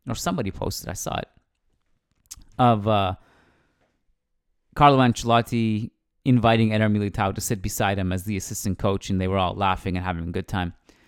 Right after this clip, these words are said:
This team has been so unified to the point where I think it might be the most unified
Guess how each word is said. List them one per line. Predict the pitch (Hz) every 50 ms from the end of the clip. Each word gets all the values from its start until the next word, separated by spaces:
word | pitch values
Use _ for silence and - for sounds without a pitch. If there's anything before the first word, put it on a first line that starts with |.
| _ _ _ _ _ _ _ _ _ _ _ _ _ _ _ _ _ _ -
This | 143 165 165 -
team | - - 208 196 175 151 139 - -
has | 139 123 127 120 113 107 101
been | 110 127 127 120 117 113 110 107 101 - - - _ _
so | - - - - 139 147
unified | 147 123 113 123 127 127 120 - - 107 95 92 87 92 - 104 - _ _ _ _ _ _ _ _ _ _ _ _ -
to | - 151
the | 135 123
point | - - 147 151 156 143
where | 123 117 113
I | 110 110
think | - - 175 - 165
it | 131
might | 113 110 120 120 -
be | - 120
the | 101 110
most | 104 110 110 104 - -
unified | - 101 113 117 117 104 - - 104 101 98 98 92 - 95